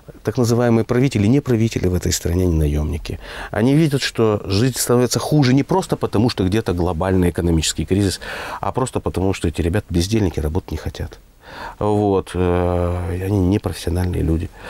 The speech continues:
Они видят действительно о том, о чем я говорил, что на улицах господствует криминал. Причем здесь криминал, бандиты,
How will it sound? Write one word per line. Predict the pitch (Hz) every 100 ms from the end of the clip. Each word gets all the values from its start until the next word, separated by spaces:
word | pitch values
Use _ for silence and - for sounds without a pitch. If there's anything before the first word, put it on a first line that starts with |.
| - - -
Они | - 139 170
видят | 208 185
действительно | 131 139 190 208 143 113
о |
том, | - 135 123
о |
чем | - 110
я | 95
говорил, | 85 85 120
что | 123 85 78 71 - 69 76
на | 90
улицах | 92 135 170 160 -
господствует | - - 110 - 90 -
криминал. | - 92 98 85
Причем | 73 113 156
здесь | 120 -
криминал, | - 139 127 147 147
бандиты, | 95 110 113 147 175 87